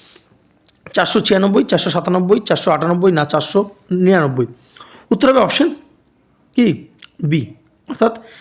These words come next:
চারশো সাতানব্বই ধারায় কিন্তু এই ব্যভিচার সংক্রান্ত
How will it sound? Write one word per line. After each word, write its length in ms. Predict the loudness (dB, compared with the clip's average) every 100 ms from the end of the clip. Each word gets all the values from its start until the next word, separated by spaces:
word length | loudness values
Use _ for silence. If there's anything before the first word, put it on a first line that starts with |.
| -20 _
চারশো 300 | -2 2 0 0 -4
সাতানব্বই 580 | -2 0 2 4 4 4 2 -2
ধারায় 300 | 0 2 2
কিন্তু 220 | 0 2 2
এই 160 | 2 0 -6 -16 -2
ব্যভিচার 400 | 2 4 2 0
সংক্রান্ত 380 | 2 2 2